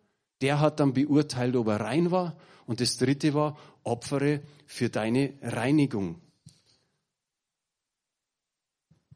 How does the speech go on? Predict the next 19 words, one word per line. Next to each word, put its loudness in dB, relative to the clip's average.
Wenn -4
die -2
Priester 2
nun 6
den 2
Aussätzigen 0
für 0
rein 2
erklärten, -2
Jesus 2
aber 2
verwarfen, -2
würde 2
ihr 2
Unglaube 4
als -2
Beweis -2
ihrer 0
Schuld -2